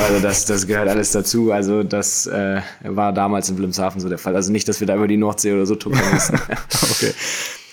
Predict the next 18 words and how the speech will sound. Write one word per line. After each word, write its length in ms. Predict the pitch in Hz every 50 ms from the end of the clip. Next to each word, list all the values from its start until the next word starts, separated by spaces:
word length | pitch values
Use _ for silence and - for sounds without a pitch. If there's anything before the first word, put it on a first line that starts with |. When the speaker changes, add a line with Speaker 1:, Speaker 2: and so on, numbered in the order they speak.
| - - - - -
Speaker 2:
Ähm, 560 | 131 127 123 123 123 123 123 113 - - - - - _ -
du 80 | - 120
hast, 260 | 123 - - - - - - -
wie 200 | - 113 117 113
schon 200 | - - 113 104
gesagt, 280 | 98 - 113 113 -
in 140 | - 113 104
Wilhelmshaven 340 | 107 117 110 - 113 113 -
mit 100 | 113 -
dem 100 | 110 104
Handball 440 | 113 120 - 127 120 120 113 - - - - - _ -
begonnen 420 | 101 113 95 113 113 120 139 135
und 140 | 120 117 101
bist 200 | - 113 - -
dann, 340 | 113 113 117 120 123 120 110 -
ähm, 520 | 117 117 113 110 110 107 104 95 - -
in 80 | 101 98
die 100 | 95 92